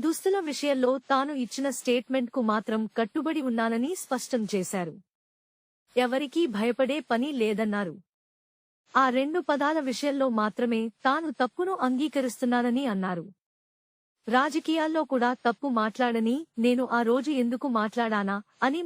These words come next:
ముప్పై ఆరు గంటలుగా నిద్రపోలేదని అన్నారు. అందుకే సినిమా ప్రచార కార్యక్రమాల్లో కూడా పాల్గొనలేదని తెలిపారు. ఆ రోజు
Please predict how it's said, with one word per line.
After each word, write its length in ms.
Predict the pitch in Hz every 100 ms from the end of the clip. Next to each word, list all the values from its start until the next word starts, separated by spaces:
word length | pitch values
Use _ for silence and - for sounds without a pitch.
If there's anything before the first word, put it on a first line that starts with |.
| 285
ముప్పై 260 | 254 285 339 - 240
ఆరు 160 | 277 294
గంటలుగా 480 | 240 233 247 262 269 285
నిద్రపోలేదని 800 | 220 190 247 262 233 233 214 233 240
అన్నారు. 320 | 185 175 165 196 _ _ 226
అందుకే 320 | 233 233 262 208 -
సినిమా 320 | - 311 349 349 359
ప్రచార 360 | 247 - 277 311 -
కార్యక్రమాల్లో 680 | 262 269 269 269 262 254 262
కూడా 180 | 262 208 185 175 -
పాల్గొనలేదని 760 | 233 226 285 269 240 233 240 349
తెలిపారు. 460 | 233 196 175 180 160 196 _ _ _ _ _ _ _ _ _
ఆ 100 | 262 294
రోజు 300 | 302 359